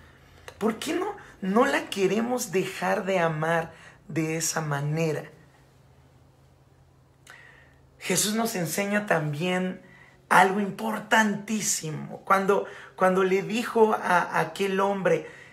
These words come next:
"Ya, dalo a los pobres, dalo, entrégalo a los pobres y tendrás tesoro en el cielo y ven, sígueme". Nos enseña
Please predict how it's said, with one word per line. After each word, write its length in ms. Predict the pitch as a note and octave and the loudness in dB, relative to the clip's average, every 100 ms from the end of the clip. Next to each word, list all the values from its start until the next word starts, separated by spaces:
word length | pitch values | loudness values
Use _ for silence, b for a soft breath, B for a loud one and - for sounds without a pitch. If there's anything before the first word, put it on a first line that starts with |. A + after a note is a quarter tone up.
| B _ _ _ _ _ _ _ _ - | B _ _ _ _ _ _ _ _ -10
"Ya, 400 | E3+ A3+ B3 F3+ | 6 8 8 6
dalo 380 | G#3+ B3 C4+ C#4 | 8 8 6 4
a 40 | |
los 240 | B3 A#3 - | 4 2 -2
pobres, 920 | - A#3 A#3+ A#3 E3 D3 - - - _ _ _ _ - | 4 8 8 8 4 0 -6 -12 -20 _ _ _ _ -10
dalo, 520 | D3 A#3+ B3+ B3 F#3+ | 6 8 8 4 2
entrégalo 880 | E3+ E3 A#3 C#4 C4 B3 A3 G#3 F#3+ | 0 4 6 6 4 4 4 2 4
a 80 | F#3+ | 4
los 140 | - | 2
pobres 480 | - - G3 G3 - - | -2 -2 0 0 -4 -8
y 120 | G#3 | -8
tendrás 1120 | - - A3+ G#3+ G3+ G#3 G#3+ A#3 B3+ B3 - B B B B B | -2 4 6 4 4 6 8 8 4 -2 -6 B B B B B
tesoro 720 | - G3+ F#3 - - A3 A#3 A#3 | 6 8 6 0 4 6 6 4
en 120 | A3 | 0
el 180 | G3+ E3+ | -2 -4
cielo 800 | - - F3 F3+ F#3+ D#3+ - - B B B B B | -8 -8 -4 -2 0 -2 -2 -6 B B B B B
y 160 | D#3 D3+ | -8 -6
ven, 520 | B2+ F3 F#3 F#3 D3+ | 0 0 2 0 -2
sígueme". 840 | - - G#3 F#3+ G3 D3 C#3+ - - - - _ b b b b b b b b | -2 0 0 2 0 0 -6 -14 -20 -20 -20 _ b b b b b b b b
Nos 320 | F#3 F#3+ F3+ - | -4 -2 0 -2
enseña 960 | F3 E3 - - B3+ C4 F#3 C#3 - | -2 -2 -2 0 -2 -2 -4 -6 -8